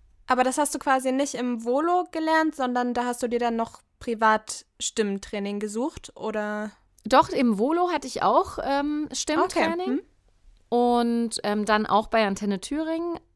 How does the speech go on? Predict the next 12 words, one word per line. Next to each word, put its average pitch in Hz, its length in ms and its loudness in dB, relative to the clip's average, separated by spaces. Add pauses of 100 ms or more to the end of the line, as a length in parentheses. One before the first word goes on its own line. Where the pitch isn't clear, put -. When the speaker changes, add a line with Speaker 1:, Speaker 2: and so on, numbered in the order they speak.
Speaker 2:
gab's 233 460 -2
eine 240 240 -2
Stimmtrainerin, 240 1000 -2 (480)
die 208 480 2 (920)
auch 226 360 4 (300)
alle 226 320 6
anderen, 190 560 2
die 190 180 0
sozusagen 180 680 0
am 185 160 0
Mikro 202 480 -2
war, 180 440 2